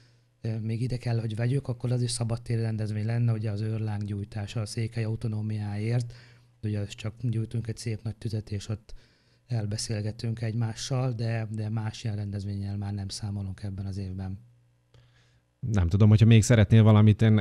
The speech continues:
Speaker 2: lassan kifogytam a kérdésekből, de amit szeretném mondani, nem tudom, pályázat, Magyar Falu program, valami?
Speaker 1: Hát, ö, azok nagyon szerencsések, akik
Speaker 2: <laughs>
Speaker 1: ebben részt vehetnek, ugye mi tizenöt éve város vagyunk, tehát, hogy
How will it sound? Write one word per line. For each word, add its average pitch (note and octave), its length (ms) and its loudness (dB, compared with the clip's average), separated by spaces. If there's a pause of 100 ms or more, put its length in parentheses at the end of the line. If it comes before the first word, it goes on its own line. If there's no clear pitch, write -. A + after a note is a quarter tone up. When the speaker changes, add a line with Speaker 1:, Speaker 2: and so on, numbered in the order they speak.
(140)
Speaker 2:
lassan A2 340 4
kifogytam G2 400 6
a F#2+ 60 8
kérdésekből, G2+ 800 6 (240)
de G#2 120 6
amit G#2 300 10 (120)
szeretném G2 460 6
mondani, G2+ 260 8
nem A#2 100 10
tudom, G2 220 10
pályázat, A2+ 580 10
Magyar A#2 320 12
Falu A2 220 10
program, G#2 680 8
valami? G#2 440 4 (540)
Speaker 1:
Hát, - 220 -14
ö, C#3+ 320 -2 (720)
azok C3+ 200 0
nagyon C#3+ 280 2
szerencsések, C3 520 0
akik B2+ 240 -2
Speaker 2:
<laughs> B2+ 140 0
Speaker 1:
ebben C3+ 180 -2
részt C3 260 -2
vehetnek, C3 400 -2
ugye C#3 200 2
mi C3 200 0 (420)
tizenöt C3 360 0
éve B2+ 140 2
város C3 400 2
vagyunk, C#3+ 400 -2
tehát, B2 320 0
hogy B2+ 260 -4